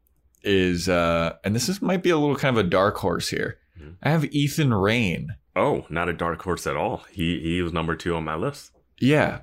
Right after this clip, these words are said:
Speaker 1: I thought
Speaker 2: Yeah.
Speaker 1: that he was, he had a great Halloween plan,
Speaker 2: Mm-hmm.
Speaker 1: and he also set up the history between he and Giles.
Speaker 2: Mm-hmm.
Speaker 1: And I don't think that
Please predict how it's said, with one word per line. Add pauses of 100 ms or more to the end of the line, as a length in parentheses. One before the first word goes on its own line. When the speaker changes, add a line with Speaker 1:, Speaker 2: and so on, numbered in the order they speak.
(140)
Speaker 1:
I
thought
Speaker 2:
Yeah.
Speaker 1:
that
he
was,
he
had
a
great
Halloween (360)
plan, (180)
Speaker 2:
Mm-hmm.
Speaker 1:
and
he
also
set
up
the
history
between
he
and
Giles. (200)
Speaker 2:
Mm-hmm.
Speaker 1:
And
I
don't
think
that